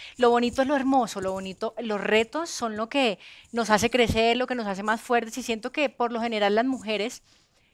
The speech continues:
y ni siquiera las mamás, o sea, mi mamá a mí no, y ni hoy, a hoy ella no me habla, ella lo único que me ha dicho, a no ser que algunas personas lo vivan así, solo precioso de la maternidad, que ella amaba a sus hijos, que y los pañalcitos y cuando,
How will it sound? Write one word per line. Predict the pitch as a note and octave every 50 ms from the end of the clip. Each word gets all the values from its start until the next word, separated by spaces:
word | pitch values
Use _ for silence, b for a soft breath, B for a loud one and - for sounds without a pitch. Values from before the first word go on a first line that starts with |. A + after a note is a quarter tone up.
| _ _ _
y | - B3+
ni | B3 A#3+
siquiera | G#3+ A3+ - A#3 A#3 B3+
las | D4+ D4+
mamás, | B3 G3+ F3+ F3+ G#3 C4+ D4+ A#3+
o | -
sea, | G#3 G3
mi | G3 G3
mamá | G3 F#3 F3+ F3+ F3 F3 F3 - - _ -
a | A3+ A#3
mí | A#3+ B3 B3+
no, | B3+ C4+ C4 C4 -
y | C4+ C4
ni | B3+ B3 A#3 A3
hoy, | A#3 C#4 D#4 C#4+ G3+ E3 D3+ b b b b b b b
a | - A#3 A3+
hoy | A#3 A#3+ B3
ella | B3+ A#3 C#4
no | C#4+ D4 D4
me | C#4 C#4+ C#4 C4+
habla, | C#4 C#4+ C#4 C#4 C#4 C#4+ C#4+ D4 D4 D4 _ _ _ _ _ _ _ _ _ _ _ -
ella | C#4 C4+ D4 D4+
lo | E4
único | D#4+ C#4 B3+ D4+ C#4+
que | - D4
me | C4 A#3
ha |
dicho, | A3+ A3+ A3+ - C#4 - - - _ - - _ _ _ _ _ -
a | - F3 F3+ F3+
no | F3+ F3 F3+
ser | F3 - A3+ A3+ A3 -
que | - B3 A#3 A#3+
algunas | A3 G3+ F#3 F3 F#3 F#3 F#3 -
personas | A#3+ G#3 - F#3 F3+ F3+
lo | G3+ G#3
vivan | G3 F3+ F3 F#3+ G3+
así, | G3 - - A#3+ B3 b b b b b
solo | b - - - C4+ C4 C4+ -
precioso | - D4+ C#4 - - - C4 C4 C4 A#3+ D4
de | D4
la | D4 D4
maternidad, | C#4 C4 - - A3+ A3 A3+ A3 G#3+ G3+ G3+ G#3 A3+ B3
que | - - B3
ella | G#3+ A3+
amaba | A3+ A3+ A3 G#3+ G#3
a | G#3
sus | - - F#3 - - -
hijos, | A#3 A#3 G#3+ - A#3+ A#3+ -
que | - - C4
y | B3 A#3 A#3 - B3 A#3+
los | B3 A#3+ A#3 -
pañalcitos | - B3 A3+ A3+ A3 G3+ G3+ F#3+ - - - B3 A#3+ A#3+ - - B3+ B3+ - -
y | C4
cuando, | - - B3 A#3+ A#3 A#3 G#3